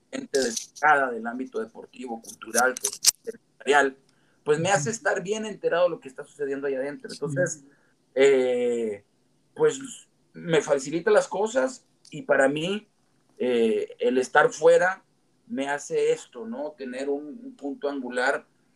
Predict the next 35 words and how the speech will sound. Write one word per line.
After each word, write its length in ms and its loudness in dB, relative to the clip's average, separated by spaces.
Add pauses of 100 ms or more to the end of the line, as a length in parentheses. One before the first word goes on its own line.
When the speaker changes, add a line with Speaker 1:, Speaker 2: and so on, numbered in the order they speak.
(160)
Speaker 1:
de 160 0
cómo 240 0
ver 160 2
las 180 -2
cosas 380 -4
y 80 -14
también 360 0
cómo 280 -4
poder 280 4
ayudar, 540 4 (360)
no 140 -2
solamente 640 0
a 40 -6
las 160 -6
personas 560 -4
que 340 -4
incluye 520 4
la 160 4
comarca 400 -2
lagunera, 560 2 (120)
sino 260 2
Speaker 2:
Ujú. 80 -2
Speaker 1:
también 420 2
que 80 -2
están 400 0 (200)
fuera 440 4
de 240 0
ella 320 -6 (200)
o 120 -6
necesitan 720 -4 (600)
la 240 -4
ayuda 680 -2 (320)
de 140 -4
algún 320 -4
puente 840 2